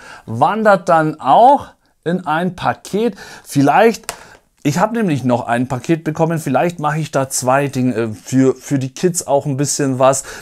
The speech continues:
Die Kleinen unter uns sollen auf jeden Fall auch versorgt werden. Da hat der Manuel ja auch einige Fans. Grüße gehen raus, äh, speziell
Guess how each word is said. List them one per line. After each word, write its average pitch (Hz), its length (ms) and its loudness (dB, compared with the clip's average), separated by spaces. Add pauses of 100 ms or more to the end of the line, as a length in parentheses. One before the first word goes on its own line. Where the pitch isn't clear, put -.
Die 143 60 -4
Kleinen 175 420 4
unter 175 320 4
uns 165 260 4 (320)
sollen 170 380 4
auf 139 200 2
jeden 170 260 2
Fall 160 200 2
auch 175 300 4
versorgt 143 720 2
werden. 180 320 4
Da 147 100 2
hat 160 160 2
der 151 80 2
Manuel 151 420 2
ja 139 180 4
auch 170 320 4
einige 139 440 0
Fans. 175 480 0
Grüße 143 380 -2
gehen 127 160 2
raus, 156 400 4
äh, 143 180 -2
speziell 135 720 0